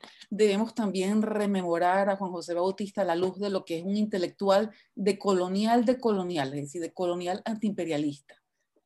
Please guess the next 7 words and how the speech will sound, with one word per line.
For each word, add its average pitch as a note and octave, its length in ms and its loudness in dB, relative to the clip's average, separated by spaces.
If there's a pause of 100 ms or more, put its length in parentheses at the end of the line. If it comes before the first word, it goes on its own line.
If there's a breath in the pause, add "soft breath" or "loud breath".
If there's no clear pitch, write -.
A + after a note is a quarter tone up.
(720)
Pero A3+ 260 6
también A#3+ 400 6
quería, C4+ 560 4
eh, G3 480 2
eh, F3 380 -2
muy G3 260 2
brevemente, A#3+ 840 4